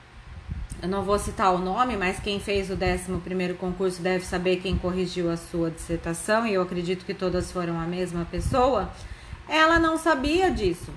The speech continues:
E aí ela encheu de interrogação em cima da minha Corregedoria Nacional de Justiça. Pasmem, mas aconteceu isso. Por desconhecimento do examinador, eu perdi ponto na minha dissertação.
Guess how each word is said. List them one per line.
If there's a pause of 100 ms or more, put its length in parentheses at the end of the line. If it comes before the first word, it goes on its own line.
(140)
E
aí
ela
encheu
de
interrogação
em
cima (320)
da
minha
Corregedoria
Nacional
de
Justiça. (1160)
Pasmem, (420)
mas
aconteceu
isso. (1700)
Por
desconhecimento
do
examinador,
eu
perdi
ponto
na
minha
dissertação.